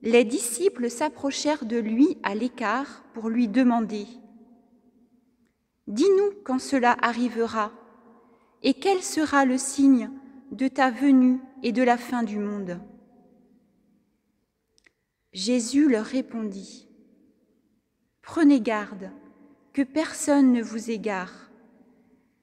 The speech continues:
car beaucoup viendront sous mon nom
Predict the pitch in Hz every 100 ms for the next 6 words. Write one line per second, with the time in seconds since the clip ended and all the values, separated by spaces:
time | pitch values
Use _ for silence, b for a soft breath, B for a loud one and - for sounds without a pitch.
0 | _ _ _ _ 277 247 226 269 320 -
1 | 247 - - - _ _ _ - 190 226
2 | 294 262 247 240 233 - 320 320 277 247
3 | 220